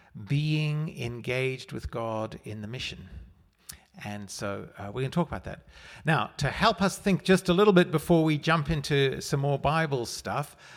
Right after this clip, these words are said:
uh, I'm gonna ask Pete to come on down. Uh, Pete, uh, Nichols is one of our wardens, and, um, so Pete's gonna chat a bit about mu-, the, the practicalities of this and, uh,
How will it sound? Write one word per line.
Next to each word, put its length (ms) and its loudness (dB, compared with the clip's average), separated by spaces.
uh, 200 2
I'm 120 0
gonna 100 2
ask 240 2
Pete 320 4
to 80 -6
come 240 0
on 220 -2
down. 500 -2
Uh, 240 0
Pete, 560 2
uh, 320 -6
Nichols 380 -6
is 240 -8
one 240 -8
of 220 -10
our 200 -6
wardens, 720 -2
and, 380 -10
um, 400 -6
so 180 -6
Pete's 300 2
gonna 160 2
chat 240 2
a 40 -2
bit 140 2
about 360 -2
mu-, 420 -6
the, 240 -4
the 80 -6
practicalities 920 -2
of 180 -8
this 400 -8
and, 440 -6
uh, 420 -2